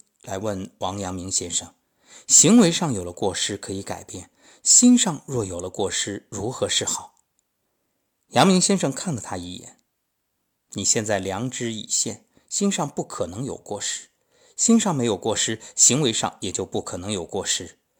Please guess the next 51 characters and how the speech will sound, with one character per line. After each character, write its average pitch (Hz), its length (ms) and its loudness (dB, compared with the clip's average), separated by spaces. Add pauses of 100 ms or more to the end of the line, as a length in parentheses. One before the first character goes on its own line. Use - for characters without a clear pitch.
(280)
我 139 140 6
从 151 240 6
未 202 140 6
见 104 240 2
过 85 200 -2
心 156 260 4
上 104 220 -2
有 90 160 -6
过 95 240 -2
失 - 180 -4
的 90 120 -6
人 92 280 -16 (200)
会 - 320 -6
用 123 220 0
心 123 260 0
工 127 220 -4
作， - 320 -8 (240)
也 151 140 6
从 180 200 2
未 214 120 4
见 147 220 0
过 110 180 -4 (160)
用 190 180 4
心 202 240 4
工 220 220 0
作 214 180 2
的 117 140 0
人 104 200 -2 (180)
心 185 280 4
上 165 260 -6
还 107 240 -2
会 107 180 -4
有 95 140 -4
什 - 140 -8
么 104 120 -10
过 139 260 -4
失。” - 440 -8 (1300)
人 104 240 -2
生 104 240 -4
处 104 220 -4
处 90 260 -8
皆 92 220 -4
修 92 260 -2
行， 87 380 -6 (280)
修 226 300 2
行 143 320 0
首 87 300 -4
先 120 260 -2
要 92 160 -6
修 117 220 -2
心。 147 400 -2